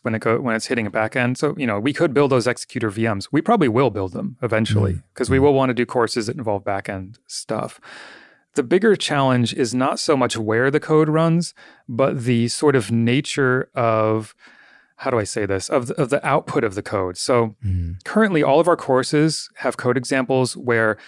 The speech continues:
Speaker 1: the code evaluates to a value. Like if you're in the TypeScript course, either the code's gonna run and give you a value back,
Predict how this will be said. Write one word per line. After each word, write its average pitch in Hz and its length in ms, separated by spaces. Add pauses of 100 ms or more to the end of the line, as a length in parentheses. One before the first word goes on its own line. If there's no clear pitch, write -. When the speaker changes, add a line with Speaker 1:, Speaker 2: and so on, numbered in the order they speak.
(160)
Speaker 1:
the 135 80
code 185 300
evaluates 127 760
to 120 120
a 107 80
value. 104 640
Like 127 200
if 127 120
you're 151 60
in 147 80
the 127 60
TypeScript - 560
course, 127 400 (680)
either 175 260
the 131 100
code's 135 240
gonna 120 160
run 127 180
and 123 100
give 113 140
you 110 100
a 104 60
value 110 320
back, 117 460